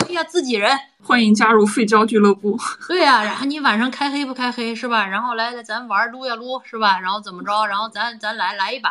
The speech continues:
Speaker 2: 周末攒一个焦虑局，来吧。
Speaker 1: 对，对呀，这就你如果一说，你看焦虑就是一个性感的词汇，你一说的话，无论男的和女的都觉得，“哎呀，这人能处，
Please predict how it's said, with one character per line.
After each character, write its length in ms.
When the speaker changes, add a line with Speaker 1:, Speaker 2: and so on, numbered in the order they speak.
Speaker 2:
周 140
末 160
攒 260
一 40
个 80
焦 180
虑 160
局， 280
来 180
吧。 120
Speaker 1:
对， 200
对 180
呀， 220
这 220
就 180
你 180
如 180
果 120
一 140
说， 240
你 140
看 120
焦 200
虑 160
就 160
是 100
一 60
个 100
性 220
感 180
的 80
词 200
汇， 280
你 100
一 100
说 200
的 80
话， 180
无 60
论 240
男 180
的 80
和 140
女 180
的 160
都 160
觉 120
得 220
，“哎 60
呀， 60
这 120
人 160
能 180
处， 280